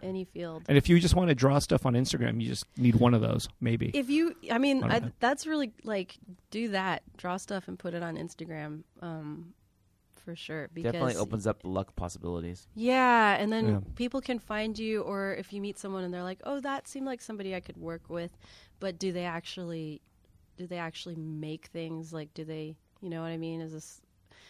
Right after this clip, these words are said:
Speaker 1: when they say they're, when you say you're a drawer, do you actually draw, or is it something that you think about? You know what I mean? So if you are actually a drawer or an artist or you make stuff, like,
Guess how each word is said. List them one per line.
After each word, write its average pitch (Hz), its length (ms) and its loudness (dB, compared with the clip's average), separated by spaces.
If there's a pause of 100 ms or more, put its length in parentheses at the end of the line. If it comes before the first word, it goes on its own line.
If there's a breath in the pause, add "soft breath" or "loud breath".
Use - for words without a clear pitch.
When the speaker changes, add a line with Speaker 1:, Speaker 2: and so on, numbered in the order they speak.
(120)
Speaker 1:
when 190 140 -4
they 190 100 0
say 180 320 -2
they're, 165 260 -4 (200)
when 190 160 -4
you 247 120 0
say 226 200 0
you're 185 200 0
a 151 60 -4
drawer, 165 640 -2 (400 soft breath)
do 180 100 -2
you 226 140 2
actually 214 380 0
draw, 165 340 0
or 202 120 0
is 180 140 -2
it - 100 -10
something 170 340 -4
that 170 140 -6
you 160 100 -8
think 170 300 -6
about? 147 320 -8 (100)
You 175 80 -6
know 165 100 -6
what 165 120 -8
I 160 80 -8
mean? 165 240 -6
So 170 420 -4 (680 soft breath)
if 196 160 -6
you 190 160 -2
are 180 140 0
actually 294 520 -2
a 285 40 -2
drawer 226 480 -4
or 220 340 -2
an 180 120 -4
artist 214 520 -2
or 190 40 -2
you 190 160 -4
make 208 200 -2
stuff, 180 500 -6
like, 175 260 -6